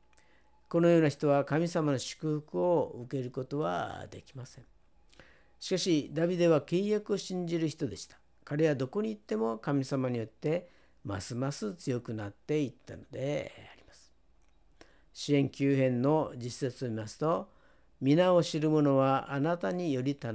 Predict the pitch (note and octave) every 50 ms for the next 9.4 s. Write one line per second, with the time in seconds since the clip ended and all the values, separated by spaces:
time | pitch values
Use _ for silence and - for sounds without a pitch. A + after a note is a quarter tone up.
0 | A2 F#2+ E2+ D#2+ F#2+ - - - - - _ _ _ _ _ _ - - - E3+
1 | E3 C#3+ A#2+ - - - _ _ - D3 D3 D3+ C#3+ - D3+ C#3 C#3 C#3 C3+ C3+
2 | - - C3 C#3 D#3 E3 D#3+ - E3 E3 F3 F3+ F3 - F2 - - A#2 B2+ C3
3 | D3+ D#3+ D#3+ D3+ C#3 C3+ C3+ - E3+ F3 F#3 F#3+ F#3+ G3 G3+ F#3+ F#3+ G3 G3 G3
4 | G3+ G#3 G#3+ - - - - G#2 G2 G#2 G#2 - - - - A2+ A#2 B2 D3+ F#3
5 | - - - - F#2+ F#2+ G2 G2 F#2+ G2 - G2 F#2+ - - - - - - -
6 | - F#3 G3 - - - _ - G#2+ G#2+ - G2 F#2 A#2+ - - - - - _
7 | - - - - _ _ _ _ _ - - _ _ - - - _ _ _ _
8 | - G#2+ A2 G2+ F#2 F#2 F#2 G#2 A2+ C3 C#3 C#3+ C3 - - - - - - C3+
9 | B2 C3 B2+ A#2+ G#2+ - -